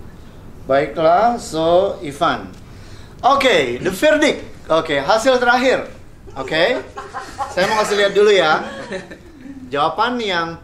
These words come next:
paling tepat ideal adalah tingkatkan pengetahuan dan keterampilan sehingga karir Anda meningkat dan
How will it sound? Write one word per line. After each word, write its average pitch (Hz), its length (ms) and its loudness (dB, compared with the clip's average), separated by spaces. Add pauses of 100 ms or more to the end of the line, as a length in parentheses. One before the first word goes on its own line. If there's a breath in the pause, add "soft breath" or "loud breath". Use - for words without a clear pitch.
paling 180 800 0
tepat - 540 -4
ideal 135 560 -2
adalah 120 680 -2 (320 loud breath)
tingkatkan 202 640 -2
pengetahuan 196 480 -2
dan 170 240 0
keterampilan 160 960 -2 (240 loud breath)
sehingga 175 560 0
karir 170 320 2
Anda 180 240 -4
meningkat 175 640 -2
dan 151 320 -6